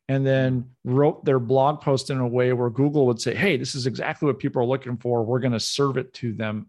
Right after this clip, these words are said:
now." Um, it's all organic, but you do, it's still competition, right? 'Cause you're competing with other people who are trying to do the same thing. So it's, there are technical aspects here about that. Um,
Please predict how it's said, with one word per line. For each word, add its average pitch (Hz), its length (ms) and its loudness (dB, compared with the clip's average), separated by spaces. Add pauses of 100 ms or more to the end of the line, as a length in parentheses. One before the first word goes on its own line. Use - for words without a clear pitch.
now." 110 540 -2 (720)
Um, 110 520 -4
it's 123 120 -6
all 123 220 2
organic, 147 640 0 (240)
but 120 120 0
you 127 120 -2
do, 135 180 0
it's 139 120 -2
still 165 220 0
competition, 123 760 -2
right? 127 200 -2
'Cause 123 160 -2
you're 135 100 0
competing 135 360 0
with 123 100 0
other 120 140 0
people 135 320 -4
who 113 100 -2
are 104 80 -4
trying 107 480 -4
to 110 120 -8
do 104 300 -4
the 98 120 -6
same 95 360 -8
thing. 120 420 -4 (640)
So 120 320 0
it's, - 300 -4 (760)
there 117 100 -4
are 113 60 -2
technical 127 500 -2
aspects 120 520 -2
here 117 200 0
about 110 360 -2
that. 110 300 -2 (100)
Um, 104 480 -2